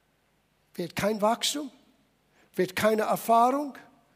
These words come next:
wirst du die Herrlichkeit Gottes nicht sehen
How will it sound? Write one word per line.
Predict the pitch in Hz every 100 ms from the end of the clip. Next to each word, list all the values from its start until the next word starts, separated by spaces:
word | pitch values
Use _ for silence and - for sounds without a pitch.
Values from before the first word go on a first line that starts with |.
| _ _ -
wirst | 208 - 196
du |
die | 170 185
Herrlichkeit | 175 220 240 - 240 240
Gottes | 240 240 240 240
nicht | 247 -
sehen | - 247 269 277